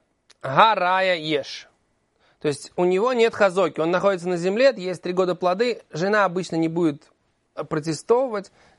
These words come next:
несмотря на то, что он отказался, то, что он не будет есть, если отказался заранее, у него действительно не полагается, но он сейчас сидит на поле и, и пользуется этими плодами, жена ничего не будет ему говорить. Поэтому, соответственно, и хазоки у него тоже нет.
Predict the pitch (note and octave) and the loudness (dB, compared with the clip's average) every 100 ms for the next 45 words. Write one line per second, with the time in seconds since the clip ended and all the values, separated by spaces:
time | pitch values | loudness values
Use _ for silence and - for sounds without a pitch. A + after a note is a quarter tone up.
0 | _ - B3 B3+ A3+ A3+ G#3 F#3+ A3 G#3 | _ -12 0 0 2 2 0 2 0 0
1 | G3+ G#3 G3+ F#3+ G3 F#3 G3+ G#3+ G#3 F#3 | -4 -4 -6 0 2 4 4 2 -2 -10
2 | E3 - D3+ E3 D#3+ A3 A3+ F3+ F#3+ F3+ | -10 -4 0 0 0 0 0 -2 -2 -2
3 | D3+ D3+ D3 - D3+ D3+ E3+ E3 F#3 A#3 | -2 -6 -10 0 2 2 2 2 2 0
4 | G#3+ E3 D#3 D#3 D3 E3+ F3+ E3+ F#3 G3 | -2 -4 -4 -6 -6 -2 -2 2 2 2
5 | A#3 A3+ - - - - C4 B3 B3+ G#3 | 2 0 -4 -18 -20 -4 0 2 0 -2
6 | G#3+ A3 A#3 G#3 G3 G3 F#3+ F#3 F3+ D#3+ | -8 -4 0 0 2 -2 -2 -6 -6 -6
7 | D#3+ - E3+ - G#3 D#3+ D3 B2+ B2+ C3+ | -8 -6 -4 8 8 8 -2 -6 -6 -6
8 | C3 D3 F3+ A3 D#3 D3+ D#3+ D3 C#3 B2+ | 0 0 0 -2 -2 -2 -2 -2 -2 -2
9 | C3 C3 - - - - - D#3 D#3 E3+ | -4 -4 -6 -8 -18 -20 0 2 2 0
10 | E3 - F3+ C#4 A#3 G3+ G3+ G#3 A3+ G3+ | 0 0 0 0 0 2 0 0 0 0
11 | F#3 F3 E3+ D#3+ D#3 | -2 -2 -2 -2 -4